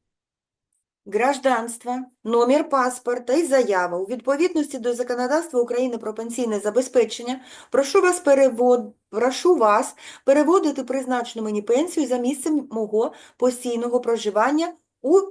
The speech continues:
державі. Далі англійською мовою, українською мовою. адреса,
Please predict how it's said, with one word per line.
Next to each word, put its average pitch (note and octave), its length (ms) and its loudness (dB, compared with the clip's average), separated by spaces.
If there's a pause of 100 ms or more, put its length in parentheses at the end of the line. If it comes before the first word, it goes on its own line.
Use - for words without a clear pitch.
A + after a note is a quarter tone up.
державі. B3+ 800 0 (840)
Далі G#3 500 -4
англійською C4 640 -2
мовою, D4 320 2
українською A3+ 640 -2
мовою. C4+ 400 0 (2000)
адреса, G#3 720 -2